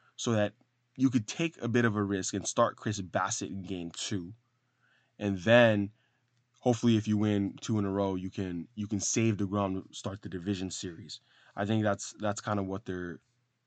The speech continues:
they're, they're going with right now. Because, um, deGrom not only needs to be healthy for the division series, he's kinda recovering from a blister that he's waiting to heal from. So Buck Showalter admitted that's part of the equation.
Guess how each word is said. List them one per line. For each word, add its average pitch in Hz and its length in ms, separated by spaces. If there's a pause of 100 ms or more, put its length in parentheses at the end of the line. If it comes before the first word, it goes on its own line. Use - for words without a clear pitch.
(140)
they're, 104 280
they're 95 120
going 101 400
with 92 220
right 90 160
now. 85 240 (380)
Because, 113 320 (400)
um, 101 480 (320)
deGrom 135 380
not 143 120
only 135 200
needs 120 280
to - 60
be 101 160
healthy 117 260
for 104 120
the 101 80
division 113 260
series, 95 280
he's 107 140
kinda 127 380 (420)
recovering 110 600
from 98 560 (600)
a 107 60
blister 101 560
that 101 140
he's 101 140
waiting 95 240
to 87 100
heal 82 320 (180)
from. - 320
So 87 240 (400)
Buck 120 220
Showalter 123 460 (100)
admitted 104 440
that's 98 160
part 104 220
of 98 60
the 92 80
equation. 90 540